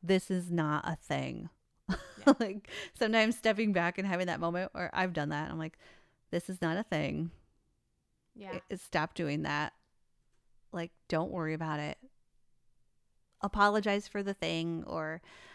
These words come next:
Speaker 1: um, apologize to the person. Like, is this really small? Is this really petty? But maybe it's a big thing and, uh, maybe there's no apology needed. And I don't know, you know, com-, human comp-, human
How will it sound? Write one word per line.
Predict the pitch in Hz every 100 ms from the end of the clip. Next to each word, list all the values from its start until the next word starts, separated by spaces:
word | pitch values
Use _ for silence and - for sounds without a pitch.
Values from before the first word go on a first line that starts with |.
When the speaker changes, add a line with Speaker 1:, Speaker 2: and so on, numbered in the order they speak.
| - -
Speaker 1:
um, | 165 143 - - 202 _ _
apologize | - 202 202 226 247 254
to | 285
the | 269
person. | 214 196 - 190 180
Like, | 180 165 160 -
is | - 180
this | 190
really | 202 190
small? | 196 262 254 240
Is | 220
this | 196
really | 185 175
petty? | 185 220 233
But | 233 233
maybe | 262 285
it's | 285
a | 302
big | 226 226
thing | 247 254 240
and, | 202 - - - _
uh, | 196 208
maybe | 190 196 220 202
there's | 196 202
no | 185 196
apology | 196 190 196 190
needed. | 180 175 190 175
And | 151 151
I | - 156
don't |
know, | - - -
you | -
know, | - 196 _ _ _
com-, | - 247 247
human | 233 294 277
comp-, | 254 233 - -
human | 208 302 302 277 262